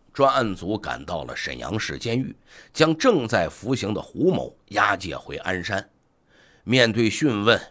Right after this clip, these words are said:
胡某呢，反正就一问三不知啊，什么是姓唐那不，不认识，他去哪儿不知道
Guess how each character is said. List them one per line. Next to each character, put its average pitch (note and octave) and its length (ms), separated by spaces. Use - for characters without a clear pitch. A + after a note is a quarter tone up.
胡 B2+ 300
某 F2 240
呢， A2 340
反 - 240
正 A2+ 160
就 G2+ 100
一 G2 140
问 G2+ 160
三 A2+ 180
不 F#2+ 140
知 B2+ 260
啊， - 220
什 F2+ 140
么 A#3 160
是 - 220
姓 - 200
唐 E3+ 280
那 A#3 100
不， E3+ 100
不 A3+ 120
认 A3 180
识， E2 220
他 E3 160
去 - 180
哪 F#2 120
儿 G#2 100
不 G3 160
知 A3+ 80
道 - 260